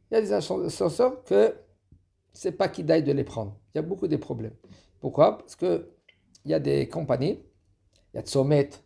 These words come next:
il y a Ala-, euh, un autre, mais comment ? Euh, Ichud Halacha,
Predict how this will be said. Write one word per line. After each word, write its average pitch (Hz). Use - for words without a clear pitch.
il 131
y 127
a 127
Ala-, 127
euh, 127
un 135
autre, 151
mais 131
comment ? 135
Euh, 117
Ichud 139
Halacha, 139